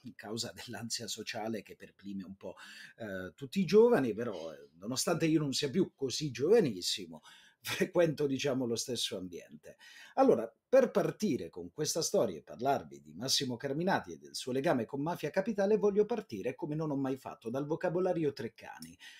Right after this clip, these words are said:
con la parola, il termine disgusto, che all'interno del vocabolario più famoso d'Italia viene definito in questo modo: repulsione, fastidio, senso di stanchezza o di ripugnanza, o in termini non comuni,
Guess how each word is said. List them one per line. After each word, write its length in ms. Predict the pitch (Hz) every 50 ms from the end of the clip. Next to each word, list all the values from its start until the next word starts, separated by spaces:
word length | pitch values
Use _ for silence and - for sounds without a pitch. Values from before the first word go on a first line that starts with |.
| - - _
con 200 | - 220 202 160
la 280 | 147 139 147 170 190 190
parola, 400 | - 220 196 147 113 117 127 139
il 140 | 151 131
termine 520 | - 196 190 190 180 185 185 165 156 139 123
disgusto, 960 | 120 202 233 - - 117 113 110 117 - - - - - - - 92 76 - _
che 320 | - - 143 131 101 - -
all'interno 800 | 73 80 82 87 98 98 - 156 131 98 - 87 76 69 69 -
del 460 | _ 110 110 90 85 82 71 65 65 -
vocabolario 520 | - - - - 90 95 104 120 113 95 -
più 140 | - 104 101
famoso 400 | - 127 127 131 147 131 135 165
d'Italia 540 | 170 208 202 - 110 117 123 135 147 147
viene 520 | 139 127 151 180 196 202 202 190 202 196 190 - - - - - _ _
definito 480 | 127 196 202 202 220 185 180 170 170
in 120 | 156 135 120
questo 320 | - 131 120 - - 127
modo: 380 | 107 85 - - - - 78 76
repulsione, 1000 | - 90 - - - 85 80 - - - 92 80 73 76 78 101 160 190 180 147
fastidio, 760 | - - 69 - - - - - 76 - - - 135 170 180 - - - - -
senso 500 | _ - - - 202 190 185 - - 143
di 120 | 120 123 117
stanchezza 580 | - - - 160 160 - - 233 - - 214
o 40 | 202
di 140 | 175 165 196
ripugnanza, 800 | 196 190 190 - 190 165 120 104 - - 82 - - - 90 - -
o 100 | - 131
in 180 | 117 98 101 95
termini 460 | - 170 151 127 107 95 87 87 90
non 260 | 98 139 180 196 190 -
comuni, 500 | - 240 208 165 - - - - -